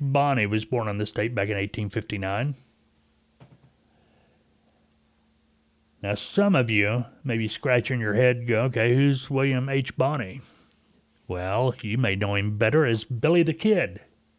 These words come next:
Billy the Kid, how about that? Boris Karloff, Frankenstein,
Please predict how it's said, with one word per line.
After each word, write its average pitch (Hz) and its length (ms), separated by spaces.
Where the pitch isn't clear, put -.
Billy 208 220
the 175 100
Kid, 92 460
how 156 80
about 117 380
that? 101 340
Boris 196 300
Karloff, 104 760
Frankenstein, 123 1080